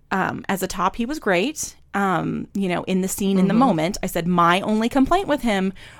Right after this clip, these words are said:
Speaker 1: was that, again, communication outside of, of the scene."
Speaker 2: Right.
Speaker 1: Because trying to get him to communicate with me, I felt like it was like pulling teeth. And I
Speaker 2: Right.
Speaker 1: told her that. I said, you know, like, "I have no complaints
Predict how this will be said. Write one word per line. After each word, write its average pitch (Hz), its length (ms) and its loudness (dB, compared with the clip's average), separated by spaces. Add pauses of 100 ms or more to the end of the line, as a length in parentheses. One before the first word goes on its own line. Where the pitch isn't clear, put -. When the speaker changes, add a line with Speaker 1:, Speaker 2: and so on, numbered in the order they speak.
Speaker 1:
was 185 260 0
that, 170 280 2
again, 180 280 0
communication 175 840 0
outside 156 640 -2 (440)
of, 165 340 0
of 160 240 -2 (440)
the 165 120 -6
scene." - 340 -6 (180)
Speaker 2:
Right. 170 220 -2
Speaker 1:
Because 180 640 0 (100)
trying 185 520 0 (180)
to 165 400 -2 (180)
get 180 220 4
him 185 280 -2
to 156 500 -2
communicate 185 640 0
with 165 220 -4
me, 151 200 -2
I 160 100 -4
felt 156 180 -4
like 160 160 -2
it - 80 -10
was 160 160 -4
like - 120 -10
pulling 143 340 4
teeth. - 300 -12
And 185 100 0
I - 40 4
Speaker 2:
Right. 392 80 2
Speaker 1:
told 370 300 2
her 160 140 2
that. - 280 -8 (440)
I 180 120 0
said, 180 320 0
you 185 100 0
know, 165 200 0 (280)
like, - 220 -4
"I 175 120 6
have 175 360 0
no 196 320 4
complaints - 640 -4